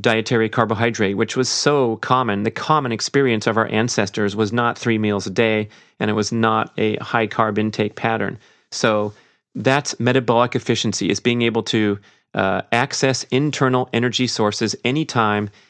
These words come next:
and make what the body needs to power through even a, a busy, strenuous day. If you're thinking of that hunter-gatherer ancestor who's looking for food,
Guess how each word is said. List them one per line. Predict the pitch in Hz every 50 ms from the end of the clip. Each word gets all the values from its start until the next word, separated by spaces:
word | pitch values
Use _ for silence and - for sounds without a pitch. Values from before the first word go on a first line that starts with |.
| _ _ -
and | 110 107 104 107
make | 117 127 - -
what | - -
the | - 110
body | 104 113 113 117 123 117
needs | 107 104 101 101 101 98 - - - _ - _ _ _ -
to | - 113 107 101 95
power | - - 113 113 113 113 113 113
through | 107 - - 104 107 107 104 104 101 101 104 - _ _ _ _
even | - 127 127 120 127 117 117 113 - -
a, | 110 104 104 104 104 -
a | 98 104
busy, | 101 120 110 104 117 110
strenuous | - - - 107 101 101 101 104 101 -
day. | - 120 107 - - - _ _ _ _ _ _ -
If | - - -
you're | 107 104 101 101 - - _ - -
thinking | - 127 113 - 113 107
of | 107 101 92
that | 107 101 - 110
hunter-gatherer | 117 117 107 - 110 104 - - 101 113 110 107 101 110 101 104 101 -
ancestor | - 110 110 117 - - 110 104 - 107 101
who's | 95 104 98 95
looking | 98 98 101 101 - 131 120
for | 117 - 123
food, | - - 165 170 143 120 113 110